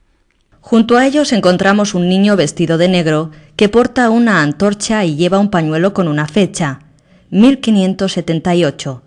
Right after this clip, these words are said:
Esto hace suponer que se trata del hijo de dominicos, Jorge Manuel, nacido en ese año. A la derecha se sitúa don Andrés Núñez de Madrid,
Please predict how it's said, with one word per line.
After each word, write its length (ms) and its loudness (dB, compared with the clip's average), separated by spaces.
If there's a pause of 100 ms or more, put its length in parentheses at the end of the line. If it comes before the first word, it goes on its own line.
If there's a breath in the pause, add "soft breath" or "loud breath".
(560 soft breath)
Esto 360 2
hace 240 0
suponer 520 -2 (300 loud breath)
que 100 0
se 80 -6
trata 300 -2
del 140 0
hijo 340 -2
de 80 -4
dominicos, 800 -2 (160 soft breath)
Jorge 440 -4
Manuel, 500 0 (200 soft breath)
nacido 640 -2
en 100 -2
ese 300 -4
año. 400 -4 (680 soft breath)
A 100 0
la 120 6
derecha 340 2
se 100 -2
sitúa 420 0
don 120 0
Andrés 380 -2
Núñez 340 2
de 100 -2
Madrid, 380 -2